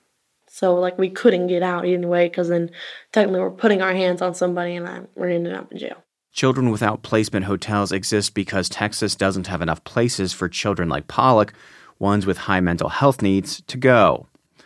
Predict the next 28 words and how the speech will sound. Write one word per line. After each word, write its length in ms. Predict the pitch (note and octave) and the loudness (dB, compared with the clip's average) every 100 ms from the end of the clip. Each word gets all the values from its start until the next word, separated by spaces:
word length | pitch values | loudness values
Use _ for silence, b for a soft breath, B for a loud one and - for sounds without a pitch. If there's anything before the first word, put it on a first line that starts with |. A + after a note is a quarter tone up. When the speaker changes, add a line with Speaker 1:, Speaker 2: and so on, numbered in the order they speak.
| b b b - | b b b -8
Speaker 2:
Federal 480 | - C#3 C3+ A2 | 0 4 4 2
court 280 | G#2 - A#2+ | 0 -2 0
monitors 600 | G#2 A#2 C3+ B2+ F#2 G#2 | 2 2 2 2 2 0
call 200 | - A2+ | -2 -2
these 180 | A2+ A2 | -2 -4
placements 440 | - G#2 A2 A2+ | -4 -4 -4 -4
dangerous, 800 | - B2+ B2 G2+ C2+ - - - _ _ _ | 2 2 2 0 -4 -8 -12 -14 _ _ _
noting 340 | F2+ F#2 F#2 F2 | -4 -2 0 -2
in 80 | E2+ | -4
its 180 | D#2 | -6
reports 520 | D#2+ - - A#2+ A2 - | -10 -6 0 0 0 -4
times 420 | - G#2 G#2 G2+ | -4 -2 -2 -2
when 140 | F#2+ | -6
kids 260 | - G2 - | -4 -6 -4
got 160 | E2+ | -6
assaulted, 560 | - - A#2 A#2+ A#2 A2 B B B | -4 2 2 2 0 -2 B B B
ran 160 | F2 D2 | -4 -4
away, 420 | D2+ F2+ G#2 G#2 | 0 2 2 2
or 160 | B2 A#2 | 0 -2
were 120 | A#2 | 0
sex 340 | - A#2+ - | 0 0 -2
trafficked. 560 | - E2+ - - - _ _ _ _ _ _ _ | -2 -2 -2 -8 -16 _ _ _ _ _ _ _
And 140 | F#2+ F#2 | -10 -8
for 80 | F#2 | -4
more 220 | F#2 F2+ | 0 0
than 120 | E2 | -2
three 300 | - G#2 F#2+ | -4 -4 -4
years, 560 | F#2 A#2+ B2+ A#2+ A2+ | 2 6 8 6 4